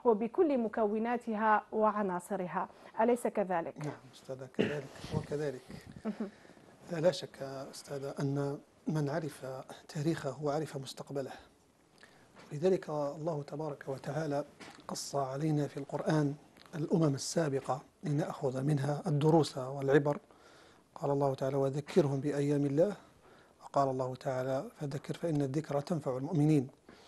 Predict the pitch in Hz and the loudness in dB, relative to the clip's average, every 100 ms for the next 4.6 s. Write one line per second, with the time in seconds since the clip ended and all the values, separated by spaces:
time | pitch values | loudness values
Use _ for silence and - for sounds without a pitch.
0 | - - 214 214 196 - - - - 165 | -12 -6 -2 -2 -4 -10 -20 -12 6 8
1 | 170 156 - - - - - 175 208 156 | 8 6 0 -8 -6 -6 0 2 4 2
2 | - - - - - _ - - 139 143 | -4 -10 -14 -20 -20 _ -20 -6 0 2
3 | 135 151 143 131 170 139 - 139 127 127 | 2 2 0 -2 -4 -4 -2 -4 -4 -2
4 | 135 127 - 135 139 | -2 -2 -6 -4 -4